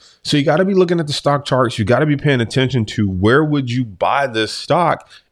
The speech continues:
if it continues to fall. You almost like, "I hope it continues to fall. I'd love to own it at about five sixty." But you gotta be paying attention. Number two,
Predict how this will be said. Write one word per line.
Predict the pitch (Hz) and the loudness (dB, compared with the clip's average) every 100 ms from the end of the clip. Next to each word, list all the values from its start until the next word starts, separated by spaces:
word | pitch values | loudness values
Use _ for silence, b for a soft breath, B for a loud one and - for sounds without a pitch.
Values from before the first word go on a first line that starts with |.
| - | 0
if | 156 160 - | 0 0 -4
it | 139 - | -4 -4
continues | 147 131 139 135 135 139 | -6 -4 -4 -2 -2 0
to | 170 | 0
fall. | 156 156 214 190 98 B - | 2 2 2 2 0 B 2
You | 196 | 6
almost | 302 359 - | 6 4 0
like, | 160 160 | 0 0
"I | 220 | 2
hope | 185 294 349 | 4 4 4
it | 220 | 2
continues | 156 117 120 107 | 2 2 0 2
to | 104 104 | 2 0
fall. | 113 104 98 | 2 4 4
I'd | - 156 135 | 2 -2 -4
love | 139 160 - 160 | 2 4 4 2
to | 135 | 2
own | 170 269 147 | 0 -2 -2
it | 101 | 0
at | 104 | 2
about | 117 127 165 - | 2 2 -2 -2
five | - 110 165 - | -2 0 -2 -4
sixty." | 285 302 - 95 85 - _ _ _ _ _ _ _ _ _ _ _ _ - | -2 -2 -4 -4 -4 -6 _ _ _ _ _ _ _ _ _ _ _ _ -4
But | 101 | 0
you | 104 | 2
gotta | 95 | 2
be | 92 | 0
paying | 90 90 82 | -2 -4 -4
attention. | - 98 - - _ _ _ _ _ _ _ _ _ _ _ _ - - | -4 -4 -6 -16 _ _ _ _ _ _ _ _ _ _ _ _ -20 -6
Number | 101 123 127 131 | 0 2 4 2
two, | - 151 160 92 73 | 4 4 4 2 -6